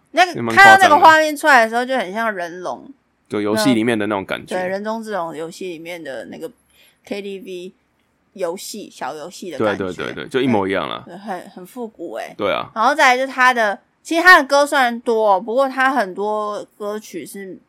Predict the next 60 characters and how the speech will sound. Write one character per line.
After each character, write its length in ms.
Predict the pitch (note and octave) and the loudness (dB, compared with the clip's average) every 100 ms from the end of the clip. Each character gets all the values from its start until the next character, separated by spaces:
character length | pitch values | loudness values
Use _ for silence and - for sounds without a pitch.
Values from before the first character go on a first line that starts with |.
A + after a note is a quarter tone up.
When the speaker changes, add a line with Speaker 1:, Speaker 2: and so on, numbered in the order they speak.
| _ | _
Speaker 1:
配 260 | C4+ B3+ | -2 0
乐 260 | A#3 A#3 G#3 | 0 -2 -4
是 320 | A3 G3+ - - | -8 -10 -12 -10
额 200 | F#3+ F#3 | -6 -4
外 340 | G#3 A3 A#2+ F#2+ | 0 0 0 -6
的。 180 | - - - | -16 -8 -2
Speaker 2:
就 100 | A#2 | 0
midi 340 | A2+ G#2+ F#2+ | 0 -2 -6
的 140 | D2+ | -6
啦。 200 | A#1 - _ _ - | -8 -10 _ _ 0
Speaker 1:
对， 280 | C4 G3 | 2 2
有 100 | G3 | -2
点 220 | A#3+ A3+ G3 | -4 -6 -6
像 260 | B3 G#3+ | -6 -6
那 120 | G#3+ | -8
种 440 | G3+ F3+ E3 A#2 - _ | -12 -12 -12 -16 -20 _
我 120 | - | -18
们 160 | E3+ F3 | -16 -14
去 140 | A3+ | -12
游 100 | G3+ | -6
览 220 | E3+ D#3+ | -6 -8
车 220 | D#3 D3+ F3 | -12 -18 -16
上 240 | E3 E3 D3+ - | -14 -16 -14 -8
Speaker 2:
嗯， 0 | |
嗯， 460 | A2 A2 G#2+ G2 | -8 -8 -10 -12
嗯， 60 | G#2+ | -6
大 100 | C3 | 0
部 120 | C3 C3 | 2 2
分 120 | B2 | 0
都 120 | A2 | 0
是 80 | F#3 | -2
这 60 | |
种， 40 | G#2 | -4
Speaker 1:
点 60 | |
歌 40 | F3+ | -6
的 60 | |
那 20 | F3 | -8
种 100 | E3 | -8
感 140 | D#3 | -12
觉， 60 | A2 | -6
Speaker 2:
大 60 | A#2 | -6
部 80 | G2 | -4
分 80 | |
都 60 | F#2+ | -6
是 40 | F#2 | -8
这 60 | |
种。 80 | G#3 | -10
Speaker 1:
或 40 | |
是 140 | G#2 G#3 | -12 -6
爸 220 | - G3 | -4 -2
妈 180 | F3+ F3+ | -4 -8
去 240 | - F#3+ | -10 -14
唱 300 | F#3 G#3+ F#3 | -14 -14 -14
卡 220 | - E3+ | -14 -12
拉 60 | D#3+ | -8
OK 340 | E3 E3 - D#3+ | -10 -12 -16 -16
的 120 | D#3+ | -16
那 140 | D3+ D#3 | -18 -18
种。 280 | - - - | -20 -20 -8
Speaker 2:
嗯。 220 | A2 G2 | -6 -6